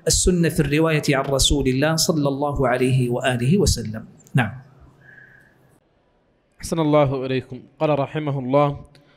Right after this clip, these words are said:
Speaker 2: "الكلام على هذا الحديث يتعلق بمباحث، بحث يتعلق بأصول الدين، وبحث يتعلق بأصول الفقه، وبحث يتعلق بالفقه."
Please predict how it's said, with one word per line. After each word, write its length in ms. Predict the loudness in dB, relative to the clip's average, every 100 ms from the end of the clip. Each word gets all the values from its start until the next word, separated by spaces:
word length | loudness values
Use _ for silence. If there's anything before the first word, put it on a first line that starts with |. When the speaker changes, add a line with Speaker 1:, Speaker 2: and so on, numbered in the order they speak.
| _ _ -18
Speaker 2:
"الكلام 460 | -6 0 0 0
على 260 | -2 0 0
هذا 360 | 2 4 4 2
الحديث 500 | 0 0 2 0 2
يتعلق 840 | 0 0 0 0 0 0 0 0
بمباحث، 880 | 0 0 0 0 2 2 0 -6 -12 -20 _ _ -18
بحث 340 | -4 -4 -2 -4 -4
يتعلق 800 | -6 -8 -2 0 2 0 0 -2
بأصول 560 | -2 -4 -4 -2 0
الدين، 500 | -2 0 2 2 -2 -14 -20 -20 _ -8
وبحث 420 | -2 -2 -4 0 0
يتعلق 880 | 0 -4 -4 0 0 2 2 2 0
بأصول 600 | -2 -2 -2 -2 -2 2
الفقه، 420 | 0 0 -2 -2 -18 _ _ -4
وبحث 380 | -2 -2 -2
يتعلق 720 | -4 -4 -2 0 2 0 -2 -2
بالفقه." 480 | -4 0 0 0